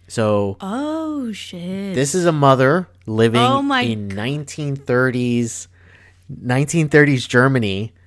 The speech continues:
Speaker 1: who is not a sympathizer with the Nazi Party, but she has a son who's part of, like, the Hitler Youth. And, you know, she's doing her best to try to instill in him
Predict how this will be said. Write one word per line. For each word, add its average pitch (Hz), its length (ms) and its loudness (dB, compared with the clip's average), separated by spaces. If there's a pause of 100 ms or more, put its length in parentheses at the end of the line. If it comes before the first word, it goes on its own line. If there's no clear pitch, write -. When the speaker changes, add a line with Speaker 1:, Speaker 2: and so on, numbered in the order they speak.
(320)
Speaker 1:
who 156 220 4
is 131 160 4
not 131 300 4
a 165 40 2
sympathizer 139 720 2
with 120 140 0
the 113 60 -2
Nazi 110 340 -2
Party, 110 360 -2
but 160 340 2 (320)
she - 260 -4
has 135 220 2
a 127 60 -2
son 156 360 4
who's 139 180 2
part 139 260 4
of, 113 100 -2
like, 120 240 0
the 110 320 -2
Hitler 123 280 -4
Youth. 120 560 0 (580)
And, 131 640 2 (260)
you 170 140 4
know, 135 120 4
she's 147 340 -4
doing 175 340 6
her 147 240 -4
best 135 640 0
to 123 460 0 (440)
try 147 280 4
to 139 120 2
instill 135 600 0
in 113 120 0
him 92 360 -8